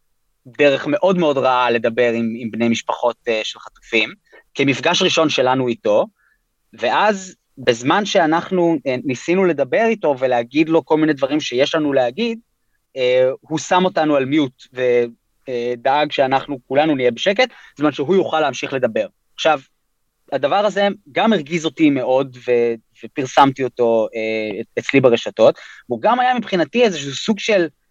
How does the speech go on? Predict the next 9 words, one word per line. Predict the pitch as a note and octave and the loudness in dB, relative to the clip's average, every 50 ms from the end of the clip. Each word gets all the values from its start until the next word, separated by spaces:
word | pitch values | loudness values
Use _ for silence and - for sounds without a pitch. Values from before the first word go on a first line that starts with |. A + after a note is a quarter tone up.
| _ _ _ _ _ - C#4+ | _ _ _ _ _ -2 -2
אה, | C3+ B2+ _ _ _ _ _ _ - - | -2 -2 _ _ _ _ _ _ -4 -2
מ-, | C#3+ D3 - D3 | -2 -2 0 2
מין, | C3+ C#3 C#3 C3+ C3 C3+ | 2 4 4 2 0 -2
מין | - C3 C3+ C3 | -2 -2 -2 -2
תחילתו | - - C3+ C3 - A#3 | 0 0 0 4 4 4
של | A3+ A3+ | 4 2
חוש | - - A#3 A3 - - | 0 4 2 2 2 2
ריח | F#3 A3 B3 - - | 2 2 2 2 0
לגבי | D#3 C#3 B2+ B2+ B2+ E3+ G3 F#3 | -2 -2 -2 0 0 0 0 0